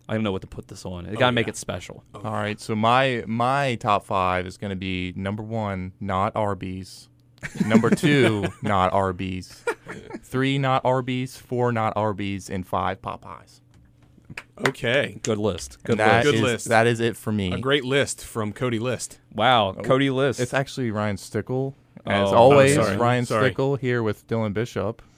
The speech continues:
Speaker 3: in front of the show, Logan Rothstein.
Speaker 1: Yeah.
Speaker 2: Yeah.
Speaker 3: Don't come at me.
Speaker 2: <laughs> I can't argue with that.
Speaker 1: <laughs> All right. Uh, highly disputed.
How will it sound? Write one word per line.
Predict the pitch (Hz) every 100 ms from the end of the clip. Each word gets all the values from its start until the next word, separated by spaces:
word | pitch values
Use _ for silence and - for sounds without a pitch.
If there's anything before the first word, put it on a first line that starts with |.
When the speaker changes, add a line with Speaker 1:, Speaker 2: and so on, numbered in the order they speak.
| -
Speaker 3:
in | 101
front | 117 107
of |
the | 98
show, | - 107 98 95 92 - _ -
Logan | 101 95
Rothstein. | 95 117 98 95 98 127 _ _ -
Speaker 1:
Yeah. | 113 113 95 101 - _ _ _ _ _ _ _ _ _ - - _ _ _ _ _
Speaker 2:
Yeah. | - 107 113 - _ -
Speaker 3:
Don't | 104 -
come | 104
at | 101 101
me. | 95 104 -
Speaker 2:
<laughs> | 107
I |
can't | - 113 104
argue | 117 107
with | 104
that. | 104 101 - - - - - -
Speaker 1:
<laughs> | - - - - -
All | 101 95
right. | 92
Uh, | 98 104 107 110 104 - _ _ -
highly | 156 185
disputed. | 175 - 151 202 143 90